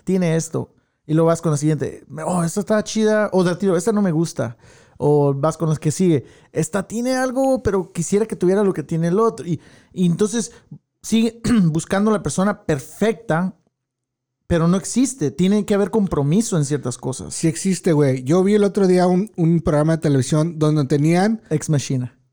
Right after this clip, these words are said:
Speaker 2: Sí, güey. Tenían robots. Tenían mujeres
Speaker 1: Oh, my God.
Speaker 2: que, so, sí existe. Así es que no estés mintiendo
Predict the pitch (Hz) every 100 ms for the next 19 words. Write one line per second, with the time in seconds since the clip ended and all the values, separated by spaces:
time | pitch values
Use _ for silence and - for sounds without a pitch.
0 | - - - - - 214 240 220 180 -
1 | 180 196 214 269 247 202 214 196 220 202
2 | - - 170 185 214 262 - 220 240 262
3 | 170 165 156 147 143 143 139 180 175 -
4 | _ _ _ - - 143 - 214 220 196
5 | - 185 196 127 147 135 - 123 - -
6 | 131 139 143 127 127 120 131 139 143